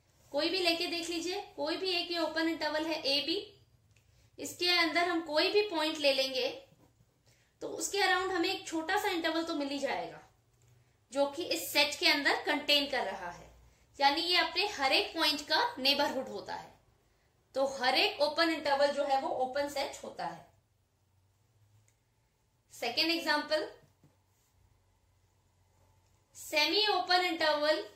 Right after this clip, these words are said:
एबी is not an open set। यहां पर हम देख सकते हैं कि ये जो है set,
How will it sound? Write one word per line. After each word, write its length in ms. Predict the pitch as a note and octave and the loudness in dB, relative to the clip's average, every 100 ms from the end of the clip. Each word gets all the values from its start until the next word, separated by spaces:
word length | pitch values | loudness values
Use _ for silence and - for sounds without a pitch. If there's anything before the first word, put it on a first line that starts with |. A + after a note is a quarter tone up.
| - | -8
एबी 380 | B3+ C4 D4 C4+ C#4+ - - _ - | -4 -2 -4 -8 -8 -14 -20 _ -4
is 500 | C4+ C4+ B3 A3+ - - _ _ _ _ _ - | 2 4 2 -2 -12 -18 _ _ _ _ _ -20
not 680 | B3 B3+ C4+ D4 D#4 E4 - - | -12 -2 4 6 6 4 0 -2
an 440 | C#4+ C4+ C4 D#4 - - B3 | 2 4 4 0 -4 -12 -8
open 400 | B3 C4 B3+ B3 | -6 -6 -6 -8
set। 400 | - - - - _ _ _ _ _ _ _ _ _ _ _ _ _ _ _ _ _ _ _ _ _ _ _ _ - | -10 -12 -16 -20 _ _ _ _ _ _ _ _ _ _ _ _ _ _ _ _ _ _ _ _ _ _ _ _ -4
यहां 200 | C4 C#4+ | 0 2
पर 160 | F4 | 2
हम 140 | F4 E4 | 0 2
देख 180 | D#4 D#4 | 2 2
सकते 280 | F4+ F4+ F#4 | -2 -4 -2
हैं 260 | F4+ E4+ E4 - - | -2 -2 -2 -6 -12
कि 120 | E4 - - | -12 -12 -16
ये 240 | A3+ C4 - | -6 -2 0
जो 200 | F#4+ G#4 | 4 4
है 220 | - C#4 C4 D#4+ - - - - - - - - - - _ _ _ _ _ _ _ _ _ - - | 4 2 -2 -4 -12 -20 -20 -20 -20 -20 -20 -20 -20 -20 _ _ _ _ _ _ _ _ _ -20 -20
set, 540 | - C#4+ C4 D4 - | -2 2 2 2 -4